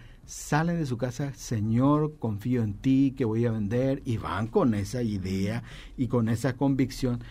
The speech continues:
y Dios les responde, Dios les responde, porque es una oración también franca, hecha y con mucha sinceridad. Entonces, cuando estamos ahí con el propósito de conversar con nuestro Dios a través de oración,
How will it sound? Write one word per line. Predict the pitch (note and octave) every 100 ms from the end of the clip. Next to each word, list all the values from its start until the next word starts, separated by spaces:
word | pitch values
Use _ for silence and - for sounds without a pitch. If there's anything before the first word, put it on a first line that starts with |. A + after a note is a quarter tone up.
| - - -
y | C#3+
Dios | F#3 G#3+
les | G#3+
responde, | G3+ F#3 - D#4+ C#4+ F#2 D#2 -
Dios | - G#2+ A#2+ D#3+ G#3
les | A#3 A#3+
responde, | A3 - B2+ G#2+ F2+ F2
porque | B2 B2+
es | C3+
una | E3 G#3
oración | B3 B3+ - C#3 D3
también | D#3 E3+ B2 B2+ D3+ - - -
franca, | - D3 D#3 F3 F3 F3+ A#2
hecha | C3+ D3
y | E3 C#3
con | C#3+
mucha | A2+ A2+ A#2 A#2
sinceridad. | A2 G2+ A2 F#2+ D#2+ E2 -
Entonces, | F3 C4 B3 C4 - - - - - - -
cuando | G3 G#3
estamos | F3 - A3 B3+ G#3+
ahí | D3 C#3+ E3 E3+ - - - - - - - - - - - -
con | - D3
el | E3
propósito | - A2 C3+ C#3 C#3+ D3
de | D3
conversar | D3 D3+ B2 B2+ C3
con | C3
nuestro | B2+ A#2+ A2
Dios | G#2 B2+ B2+
a |
través | B2+ A2 G#2+ G#2+
de |
oración, | A#2 G#2 - - F2 F2